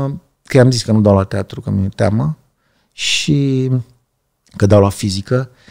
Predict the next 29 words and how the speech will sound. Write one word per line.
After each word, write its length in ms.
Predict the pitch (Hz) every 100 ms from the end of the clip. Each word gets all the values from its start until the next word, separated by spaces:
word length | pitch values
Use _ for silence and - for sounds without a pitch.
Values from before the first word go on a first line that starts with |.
| -
și 140 | -
știam 360 | - - 160 170
că 640 | - 151 139 127 123 120 - _ -
nu 140 | 147 196
sunt 280 | - 185 -
suficient 640 | - - 131 113 113 117
de 80 | 117
bun 180 | 104 120
ca 140 | 117
să 160 | 113 123
intru 300 | 120 120 117
mai 200 | 117 110
sus 520 | 101 - 107 - - _ _ _ _ _ _
la 160 | 107
fizică 520 | 101 - 104 107 - 104
tehnologică, 840 | 113 104 107 110 107 87 - 95 _ _
că 100 | -
o 60 | 131
să 200 | - 143
fac 340 | - 151 147
pedagogie 720 | - 135 131 123 120 117 120 90
sau 180 | 87
ceva 240 | 90 107 104
de 100 | 104
genul 220 | 104 101
ăsta. 240 | 98 - - _ _ -
Și 420 | - 156 143 147
eu 140 | 139 135
zic: 220 | 127